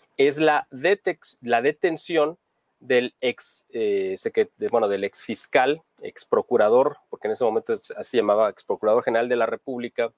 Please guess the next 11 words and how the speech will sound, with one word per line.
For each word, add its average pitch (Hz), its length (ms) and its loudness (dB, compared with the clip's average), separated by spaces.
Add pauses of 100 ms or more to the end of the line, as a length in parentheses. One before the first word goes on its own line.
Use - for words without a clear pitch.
(640)
de 98 100 -6
apellido 113 480 0 (440)
Murillo 123 400 2
Karam, 151 400 0 (580)
que 143 100 0
fue 160 160 2
el 151 60 -4
procurador 147 580 2
en 143 140 0
tiempos 127 560 -6 (120)
de 113 360 -2